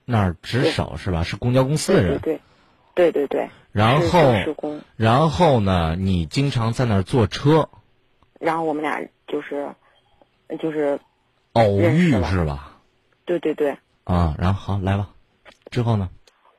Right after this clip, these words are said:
Speaker 2: 之后就是他当时就是我们俩刚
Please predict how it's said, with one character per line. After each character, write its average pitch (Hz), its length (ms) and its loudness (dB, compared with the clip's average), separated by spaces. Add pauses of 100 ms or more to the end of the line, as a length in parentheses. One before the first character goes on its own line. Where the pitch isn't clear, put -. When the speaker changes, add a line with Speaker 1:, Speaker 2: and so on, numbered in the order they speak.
(960)
Speaker 2:
之 240 180 -2
后 240 180 4
就 202 180 0
是 170 260 -2 (400)
他 196 240 -4
当 190 260 -2
时 175 200 -4
就 180 140 -2
是 175 60 -6
我 151 140 -2
们 170 140 -4
俩 160 200 -4
刚 185 460 -4